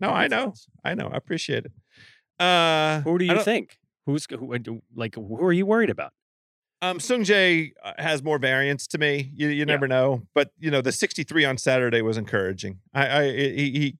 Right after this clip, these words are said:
Speaker 1: he gave me, uh, all of the comfort that I need to go ahead and invest in him under these circumstances. But our, our, our standalone bets, Tank Kim plus one oh five to top twenty, and the head-to-heads, t-, two head-to-heads now.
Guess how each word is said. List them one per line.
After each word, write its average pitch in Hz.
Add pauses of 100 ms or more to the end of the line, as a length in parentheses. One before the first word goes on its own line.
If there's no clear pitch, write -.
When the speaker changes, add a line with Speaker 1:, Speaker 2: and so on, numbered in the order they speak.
Speaker 1:
he 156
gave 143
me, 123
uh, 104 (540)
all 135
of 120
the 117
comfort 113
that 113
I 104
need 101
to 113
go 107
ahead 98
and 98
invest 101
in 98
him 95
under 101
these 92
circumstances. 95
But 147
our, 151 (260)
our, 151 (140)
our 160
standalone 190
bets, 135
Tank 151
Kim 139
plus 139
one 127
oh 123
five 120
to 107
top 113
twenty, 113 (320)
and 120
the 120
head-to-heads, 120
t-, - (280)
two 277
head-to-heads 107
now. 110